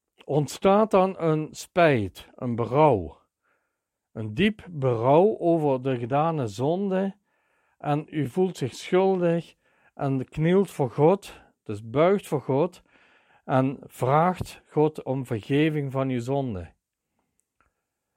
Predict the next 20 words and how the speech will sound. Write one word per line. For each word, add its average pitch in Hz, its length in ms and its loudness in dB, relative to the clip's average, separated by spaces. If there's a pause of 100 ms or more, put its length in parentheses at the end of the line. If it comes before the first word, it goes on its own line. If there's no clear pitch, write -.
(160)
Dat 196 220 4
is - 460 0
de 151 200 -2
bekering. 117 800 -4 (1120)
En 127 240 -4
God 185 500 2
in 127 160 -6
zijn 165 320 2
genade 151 720 0 (520)
ziet - 640 -4
uw 156 200 -2
oprechte, 135 920 -2
berouwvolle 139 760 2
hart 123 480 -4
aan 165 520 -2 (800)
en 151 180 -2
ontfermt 165 600 0
zich - 280 -6
dan 180 460 -2 (420)
door 175 640 2